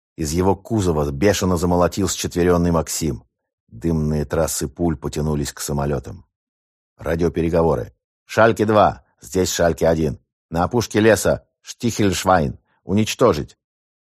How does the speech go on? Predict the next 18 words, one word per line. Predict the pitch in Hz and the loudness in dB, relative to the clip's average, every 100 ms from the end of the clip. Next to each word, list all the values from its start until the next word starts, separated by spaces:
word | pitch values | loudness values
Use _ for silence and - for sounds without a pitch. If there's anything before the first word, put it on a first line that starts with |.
| _ | _
Штихельшвайн. | - - 131 90 80 82 76 69 69 _ _ | -12 -6 -6 -4 -4 -4 -4 -6 -12 _ _
Дикобраз. | 82 107 113 76 67 - - _ _ - | -8 -2 0 0 -4 -10 -20 _ _ -6
Жаргонное | 90 107 113 110 104 98 | 0 2 2 2 4 2
обозначение | 92 90 90 - 135 127 | 2 0 -2 0 0 0
мелкокалиберной | 107 95 90 85 95 95 95 95 92 | 0 0 -2 -2 0 0 0 0 -2
П | 90 | -2
В | 87 | 0
О, | 101 117 | 2 0
принятое | - 101 101 95 98 87 | -2 -4 -2 -2 -2 -2
в | |
Люфтваффе. | 90 - 78 64 - - _ _ _ _ _ _ _ _ _ _ _ _ | -4 -4 -6 -6 -10 -20 _ _ _ _ _ _ _ _ _ _ _ _
Тройка | 76 85 82 | 0 0 0
пикировщиков | 80 78 87 90 82 87 87 73 | -4 -2 2 2 2 -2 -4 -2
заложила | 78 82 82 80 | 2 2 2 0
вираж, | 80 82 87 82 - _ _ | 2 4 4 2 -4 _ _
выходя | 71 73 76 78 | -10 -6 -2 0
на | 76 | -2
цель. | 71 - 76 60 | -4 -4 -4 -4